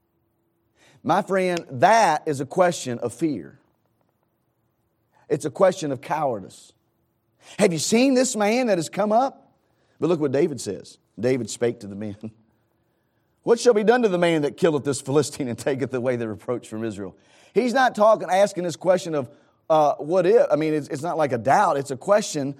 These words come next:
really, of patriotism. It's a question of courage.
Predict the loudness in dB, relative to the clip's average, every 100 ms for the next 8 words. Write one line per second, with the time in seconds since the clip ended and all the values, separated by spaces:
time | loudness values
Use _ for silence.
0 | _ -2 4 4 4 4 4 2 -10 -4
1 | -2 0 0 0 0 -2 -2 -10 -14 _
2 | -6 -4 -4 0 2 2 -2 -6 -6 _
3 | 2 4 4 0 -10 0 4 6 4 4
4 | 0 -4